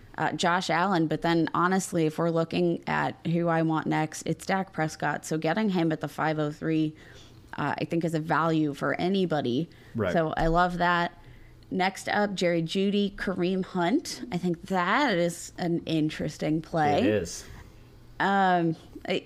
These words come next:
Speaker 1: I mean, I think he's, he's one of those sneaky, uh, P P R plays. It, he definitely showed out last season and, and was an underrated asset for fantasy. I think the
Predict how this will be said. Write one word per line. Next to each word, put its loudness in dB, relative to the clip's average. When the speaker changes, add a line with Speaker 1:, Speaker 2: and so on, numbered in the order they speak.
Speaker 1:
I 2
mean, 2
I 2
think 0
he's, -4
he's -4
one 0
of -2
those -2
sneaky, -2
uh, 0
P 0
P -2
R 4
plays. 0
It, -2
he -2
definitely 0
showed 2
out 2
last 2
season 0
and, 0
and 0
was -2
an 0
underrated 0
asset -2
for -4
fantasy. -2
I 0
think -2
the 2